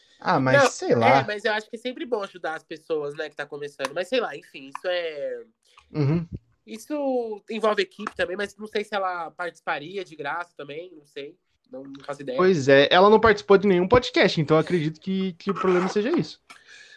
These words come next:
Speaker 2: Seja isso, entendeu? É, mas eu acho que é tão bom conversar, ainda mais falar de trabalho, gente. É muito bom falar de, de, de vi-, da vida, assim, é muito bom ter alguém pra conversar, ainda mais pra um monte de gente ouvir, é muito bom, isso é, sempre foi meu sonho.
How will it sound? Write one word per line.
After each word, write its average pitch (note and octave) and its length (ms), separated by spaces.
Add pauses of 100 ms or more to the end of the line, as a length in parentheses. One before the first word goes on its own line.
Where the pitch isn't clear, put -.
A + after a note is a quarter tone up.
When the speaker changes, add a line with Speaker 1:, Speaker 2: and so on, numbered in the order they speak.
(120)
Speaker 2:
Seja F#3 320
isso, A#3+ 360
entendeu? D3 600
É, D3+ 300
mas D#3+ 140
eu F#3+ 80
acho - 100
que A#3 60
é G#3+ 40
tão C4 200
bom A#3+ 180
conversar, A#3+ 560
ainda A3+ 240
mais G#3+ 160
falar A#3+ 200
de - 120
trabalho, G#3+ 540
gente. F#3 200
É E3+ 40
muito F3+ 180
bom C#4 240
falar F3+ 220
de, E3 600 (480)
de, D3 320
de D3+ 180
vi-, C3 380
da E3 140
vida, D3 380
assim, E3 160
é - 20
muito G3+ 160
bom B3 160
ter C4 140
alguém G#3+ 180
pra F#3+ 120
conversar, F#3+ 320
ainda F3+ 180
mais G3+ 320 (100)
pra A#3 140
um A3+ 40
monte A3+ 180
de B3 60
gente A#3+ 180
ouvir, G3 340
é - 20
muito G3+ 220
bom, G3 180
isso F#3 160
é, D#3 420
sempre F#3 220
foi B3 80
meu A#3 160
sonho. E3+ 260